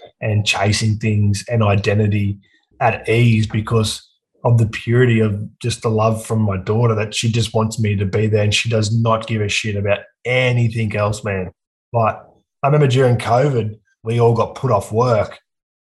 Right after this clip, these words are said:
and I was kind of, like, happy because I got to spend time with the girls.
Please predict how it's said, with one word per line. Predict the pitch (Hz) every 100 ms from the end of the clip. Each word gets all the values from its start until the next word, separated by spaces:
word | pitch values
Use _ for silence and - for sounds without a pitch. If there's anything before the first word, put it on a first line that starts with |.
| -
and | 127
I |
was | 127 123 107
kind | - 123 117
of, | 107
like, | 104 101
happy | - 120 120 101 95 -
because | 113 123 113
I |
got | 113 117
to | 117
spend | - 117 110 - _ -
time | 110
with | 104
the |
girls. | 95 110 131 92 - -